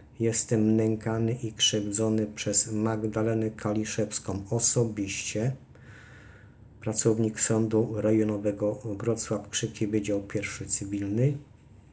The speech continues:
która zaprzęgła całą moc państwa polskiego do tego, aby już piąty rok mnie nękało skutecznie. Wyrządziło mi to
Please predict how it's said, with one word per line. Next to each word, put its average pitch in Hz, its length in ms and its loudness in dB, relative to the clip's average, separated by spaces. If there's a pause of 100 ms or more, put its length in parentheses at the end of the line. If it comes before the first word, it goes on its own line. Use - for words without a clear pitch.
(880)
która 117 680 2 (100)
zaprzęgła 110 1000 0
całą 120 720 4
moc 117 420 2
państwa 113 760 -2 (120)
polskiego 107 680 -2
do 98 200 -4
tego, 120 560 2 (920)
aby 110 340 2
już 107 340 0 (100)
piąty 120 520 4
rok 110 280 0
mnie 110 440 2 (120)
nękało 107 680 0
skutecznie. - 960 -4 (1080)
Wyrządziło 120 760 6
mi 117 180 4
to 110 340 0